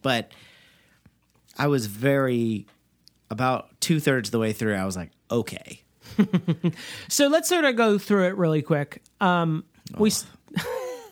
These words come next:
Speaker 2: we
Speaker 1: if we
Speaker 2: start
Speaker 1: can.
Speaker 2: out with, uh,
Speaker 1: They're in
Speaker 2: they're,
Speaker 1: the
Speaker 2: they're in a
Speaker 1: car.
Speaker 2: car, and they're
Speaker 1: Mm-hmm.
Speaker 2: being chased by the Chemical Brothers.
Speaker 1: Yes.
Speaker 2: What I assume, actually, when I think of the Chemical Brothers, what I'm imagining is the Matrix Twins.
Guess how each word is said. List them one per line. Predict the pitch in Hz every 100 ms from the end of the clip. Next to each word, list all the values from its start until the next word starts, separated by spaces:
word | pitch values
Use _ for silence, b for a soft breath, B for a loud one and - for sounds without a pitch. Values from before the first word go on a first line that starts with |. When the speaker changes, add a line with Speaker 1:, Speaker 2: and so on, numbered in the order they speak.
| B B
Speaker 2:
we |
Speaker 1:
if | 220
we | 247
Speaker 2:
start | - 302 302
Speaker 1:
can. | 254
Speaker 2:
out | 220
with, | 196 180 -
uh, |
Speaker 1:
They're | 247 190 156 151 170
in |
Speaker 2:
they're, | 185 175 175
Speaker 1:
the |
Speaker 2:
they're | 175 190
in | 220
a |
Speaker 1:
car. | 220 165 160 185
Speaker 2:
car, | 226
and | 214 165
they're | 160
Speaker 1:
Mm-hmm. |
Speaker 2:
being | 160 160
chased | - 170 -
by | 214 214 233 - _ _
the | 240 254 262 254 135 -
Chemical | 214 175 156
Brothers. | 147 147 135 156 - - -
Speaker 1:
Yes. | 113 - - -
Speaker 2:
What | 170 190
I | 190
assume, | 190 - 247 254
actually, | 247 233 - 240
when | 202 190
I | 190
think | 202 190
of | 180
the |
Chemical | 170 175 165 160
Brothers, | 151 147 131
what | 151 196
I'm | 196
imagining | 175 156 156 151 151 151
is | 165 143
the | 147
Matrix | 135 127 139 -
Twins. | - - 175 -